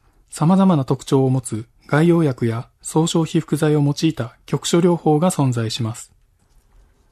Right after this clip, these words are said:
一般的に薬は、その成分に含まれる薬効に応じて各疾患に用いられますが、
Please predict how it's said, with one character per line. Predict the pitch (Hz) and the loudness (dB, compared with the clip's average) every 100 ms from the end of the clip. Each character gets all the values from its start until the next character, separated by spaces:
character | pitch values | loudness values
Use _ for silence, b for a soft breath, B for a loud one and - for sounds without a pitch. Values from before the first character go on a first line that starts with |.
| _ - | _ -4
一 | 151 - | -4 0
般 | 196 202 | 2 4
的 | 196 202 | 4 4
に | 156 117 - | 2 0 -8
薬 | - 175 165 | -6 0 2
は、 | 131 117 _ _ _ _ | 2 -2 _ _ _ _
そ | - 170 | -2 2
の | 180 | 2
成 | - 208 180 | 4 4 4
分 | 151 | 2
に | 127 | 0
含 | - 139 | -2 -2
ま | 135 | 0
れ | 131 | 0
る | 117 113 _ | -4 -6 _
薬 | 135 131 - | -2 -2 0
効 | 165 | 2
に | 170 170 | 4 2
応 | 151 | 0
じ | - | -2
て | 117 117 _ | -10 -12 _
各 | - 180 - | -8 -6 -4
疾 | - - | -6 -4
患 | - 151 | 0 2
に | 147 | 2
用 | 131 | 0
い | - 143 | 0 0
ら | 139 | 2
れ | 135 | 0
ま | 127 | 0
す | - | -2
が、 | 117 - | -8 -10